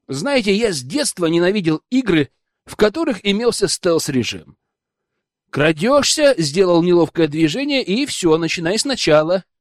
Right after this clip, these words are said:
Да нахрен оно нужно? Весь кайф от игры пропадал. Я же всегда любил рашить. А что такое раш? Это когда ты в режиме ярости врываешься в толпу врагов и крошишь всех подряд.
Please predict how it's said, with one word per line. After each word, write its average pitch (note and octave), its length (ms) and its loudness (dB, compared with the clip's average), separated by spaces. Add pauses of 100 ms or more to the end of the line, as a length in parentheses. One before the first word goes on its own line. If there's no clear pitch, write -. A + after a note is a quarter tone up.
(500)
Да C#3 240 0
нахрен E3 340 2
оно D#3+ 220 2
нужно? F#2 500 -6 (640)
Весь E3+ 440 -4 (100)
кайф G3 360 -2
от D3+ 240 -4
игры C#3 320 0
пропадал. G#2+ 720 -4 (1000)
Я C3+ 220 -2
же D#3+ 140 -2
всегда F3 440 -2
любил C3+ 400 0
рашить. C3+ 560 -2 (760)
А A2 280 -2
что F3 160 -8
такое G#2+ 240 -6
раш? - 360 -2 (640)
Это F3+ 280 -2
когда F#3 240 0
ты F3+ 120 0
в D#3 60 2
режиме F3 380 0
ярости F3 540 0
врываешься D#3 600 0
в - 60 -14
толпу E3+ 440 0
врагов C3 460 -2 (200)
и G#3 140 -4
крошишь A3+ 520 0
всех - 360 -6
подряд. C3+ 640 -2